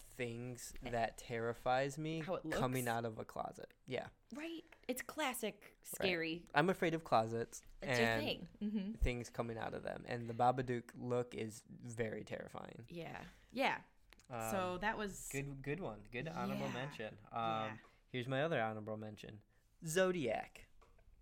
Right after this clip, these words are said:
Speaker 2: Okay, okay, okay.
Speaker 1: Um, you
Speaker 2: I
Speaker 1: know, Zodiac is based on the real life Zodiac
Speaker 2: Mm-hmm.
Speaker 1: killer.
Speaker 2: Awful.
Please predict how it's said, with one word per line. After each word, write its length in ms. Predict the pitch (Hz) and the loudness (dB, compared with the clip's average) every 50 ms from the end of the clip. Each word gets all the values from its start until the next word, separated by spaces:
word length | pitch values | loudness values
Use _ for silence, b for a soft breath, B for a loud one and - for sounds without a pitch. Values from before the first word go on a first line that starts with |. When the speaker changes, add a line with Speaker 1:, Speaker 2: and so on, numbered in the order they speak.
| - - - _ _ _ _ _ _ _ _ _ - 175 | -20 -20 -20 _ _ _ _ _ _ _ _ _ -14 -12
Speaker 2:
Okay, 400 | - - - - 156 143 175 180 - - 190 | -10 -6 -2 0 0 0 -2 -6 -6 -6 -6
okay, 300 | - - 185 151 160 185 - - | -2 0 2 2 2 0 -2 -2
okay. 220 | 226 - - 147 | -2 -2 0 4
Speaker 1:
Um, 560 | 143 139 127 123 120 117 117 117 117 117 117 - - - - | 6 8 8 10 8 6 4 2 -2 -4 -6 -8 -10 -4 0
you 80 | 143 | 0
Speaker 2:
I 20 | 143 | 2
Speaker 1:
know, 80 | 135 - 139 135 | 2 0 -2 -2
Zodiac 520 | 127 - 127 123 131 139 139 143 147 - | 2 4 4 4 6 4 4 4 4 2
is 120 | 156 131 120 | -2 -4 -2
based 400 | - 120 117 120 123 - - 117 | 0 0 0 0 0 -2 -2 -2
on 340 | 117 117 113 117 123 123 127 - _ _ _ - 135 127 - | -2 -2 -2 -4 -6 -8 -12 -14 _ _ _ -20 -12 -6 -2
the 100 | 139 123 | -2 -2
real 300 | 113 117 123 120 120 123 | 0 0 0 2 2 4
life 320 | 127 123 120 113 123 - - | 2 2 2 0 0 0 0
Zodiac 580 | 135 123 131 120 113 113 117 113 117 127 - - | 2 6 6 6 6 6 2 2 2 2 2 4
Speaker 2:
Mm-hmm. 100 | 220 226 | 4 4
Speaker 1:
killer. 380 | 110 107 107 110 113 127 139 - - | 4 4 4 2 2 0 -2 0 0
Speaker 2:
Awful. 480 | 180 156 170 165 - 180 165 185 233 | 0 0 0 0 0 0 0 0 0